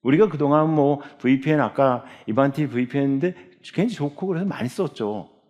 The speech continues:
근데 이제 그것이 더 이상 유효하지 않은 환경이 돼가지고 미국 정부는 작년에 이반티에서 하도 많이 그냥 제로데이 취약점들이 나오니까 모든 행정기관들은 "이반티 브이피엔 다 걷어내라." 이런 명령까지 내렸습니다.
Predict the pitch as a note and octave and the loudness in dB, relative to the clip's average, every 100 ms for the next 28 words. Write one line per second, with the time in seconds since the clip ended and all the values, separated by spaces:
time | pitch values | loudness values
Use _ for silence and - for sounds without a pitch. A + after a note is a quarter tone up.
0 | _ _ _ G3+ A#3 B3+ E3+ D#3+ F3 B2+ | _ _ _ 2 6 6 4 0 -2 -2
1 | A#2 A#2 E3+ - F#2 G#2 A2+ A2 A2+ E2 | -6 -2 -4 -4 -8 -6 -4 -4 -6 -6
2 | A2 B2 C#3 C3 C3 G2 G#2+ C3+ E3+ D3 | -4 0 -2 0 -2 -4 -6 -6 -2 -2
3 | A#2+ G2+ F#2+ C3+ F#3+ G2+ - - - E3 | 0 -2 -6 -4 -2 -2 -8 -16 -2 0
4 | A#3+ G3 C3 C3 D3 G3 F#3+ F#2 - C3 | 0 -2 -2 0 0 0 0 -2 -4 -2
5 | D#3 F#3 D3 F3 B2+ - - - B2 F#3 | 0 2 2 2 0 -6 -20 -6 0 2
6 | G#3 A3 F#3+ D#3 E3 D3 - - G3 A3+ | 2 2 2 0 -2 -2 -6 -10 -4 0
7 | A3 D3+ A#2+ B2 E3 E3 A#2+ A#2+ C#3+ C3+ | 0 2 2 2 4 2 2 2 0 0
8 | - - _ - C#3+ F3+ G3+ G3 G3 G3 | -6 -18 _ 2 4 6 4 4 -2 0
9 | G3 E3 D#3+ C#3 G#2 A2+ A#2 F#3 A#2+ - | -2 0 0 0 0 -2 0 0 0 -6
10 | - - C#3+ G3 A#3 G3+ B3 G#3 F3+ D#3 | -16 2 4 6 6 6 4 2 4 4
11 | C3 D3+ G3 G#2 - - C#3+ E3+ F#3+ F3 | 4 2 2 2 -6 2 4 4 2 2
12 | F3 E3+ E3 C#3 B2 G2+ A#2+ B2 A2+ G2+ | 2 2 -2 -2 -6 -6 -2 -2 -2 -6
13 | - A#2+ C#3+ F#3+ D#3+ G#2 A#2+ - G#2 F#2 | -6 -2 0 0 0 -2 -2 -4 -6 -8
14 | D#2 D2 - B1+ C#2 | -12 -18 -20 -20 -20